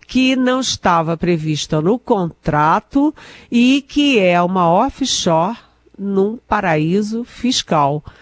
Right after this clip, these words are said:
Gente, olha, olha, só não vê que ali tinha um esquemão de corrupção é quem acredita em Papai Noel, em...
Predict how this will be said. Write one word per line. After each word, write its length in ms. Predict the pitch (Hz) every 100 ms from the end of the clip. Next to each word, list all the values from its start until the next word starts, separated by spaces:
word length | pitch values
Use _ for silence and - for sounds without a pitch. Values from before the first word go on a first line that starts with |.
| - _
Gente, 760 | 180 190 190 165 - - 147 165 - _ _ _ -
olha, 720 | - 180 160 143 - - - -
olha, 280 | 160 147 -
só 440 | - - 247 262
não 180 | 302 294
vê 380 | 202 160 135 165 - _ _ _ _
que 280 | 196 175
ali 340 | 165 156 196 285
tinha 640 | - - 156 139 - 139 - _ _ _ _ _
um 200 | 156 175
esquemão 920 | 185 - - - 269 202 151 127 151 151
de 140 | 160 180
corrupção 840 | 180 156 156 - - 151 151 196 - _ _ _
é 140 | - 185
quem 520 | - 175 170 196 202
acredita 680 | 202 214 180 156 156 - 170
em 100 | 180
Papai 480 | - 196 - 151 151
Noel, 580 | 190 190 151 151 156 170 -
em... 480 | 165 165 170 175